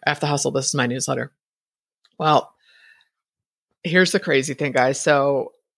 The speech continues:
when I decided that, and I had had a logo from my designer that I worked with for years, that she has four kids now, but man, she just got me. And so I took a logo she had done. It's hashtag F the Hustle.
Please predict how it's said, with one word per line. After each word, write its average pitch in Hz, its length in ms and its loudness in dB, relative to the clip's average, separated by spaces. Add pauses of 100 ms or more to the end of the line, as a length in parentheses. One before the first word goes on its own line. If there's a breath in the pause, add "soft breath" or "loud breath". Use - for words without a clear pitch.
(380)
when 185 140 2
I 156 100 6
decided 277 540 2
that, 139 300 6 (100)
and 160 100 0
I 156 80 6
had 151 100 4
had 196 200 4
a 240 60 6
logo 151 440 4
from 160 200 -2
my 147 160 2
designer 131 380 -2
that 123 120 -4
I 123 80 0
worked 131 220 -6
with 143 120 -10
for - 140 -14
years, 117 520 -8
that 123 200 -6 (380)
she - 100 -18
has 160 100 -10
four - 200 -10
kids - 280 -8
now, 113 160 -4
but - 200 -10
man, 123 420 -10 (680)
she - 180 -6
just 139 220 -4
got 101 240 0
me. 135 260 -2 (340 loud breath)
And 147 460 0 (880 soft breath)
so 160 160 -2
I 147 140 6
took 208 380 0
a 165 80 -2
logo 160 260 4
she 147 300 2
had 139 180 2
done. 143 500 0 (220)
It's 147 140 -8
hashtag 147 460 2
F 127 180 0
the 151 80 -8
Hustle. 202 640 2